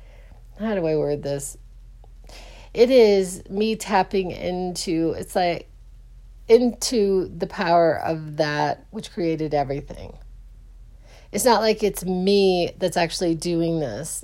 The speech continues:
It is m-, me having the thought, and then God, universe, the creator of everything that is, actually having that thing happen. <laughs>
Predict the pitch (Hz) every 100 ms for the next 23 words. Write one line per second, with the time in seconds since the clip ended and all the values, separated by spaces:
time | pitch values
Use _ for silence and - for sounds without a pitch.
0 | - - 185 180 175 170 165 - - -
1 | - - - - 180 180 - 202 220 214
2 | 196 196 180 165 156 - - 196 190 156
3 | 147 131 - - - 170 175 165 160 160
4 | 156 156 147 - - - - - - -
5 | - - - - - - - 185 - 180
6 | 185 170 165 165 165 170 160 165 160 160
7 | - - - - 165 185 175 165 160 147
8 | 156 165 151 151 156 147 147 156 - -
9 | 160 151 - 170 156 147 143 - - -
10 | - 175 160 160 160 147 - - 151 143
11 | 135 156 151 143 131 - 135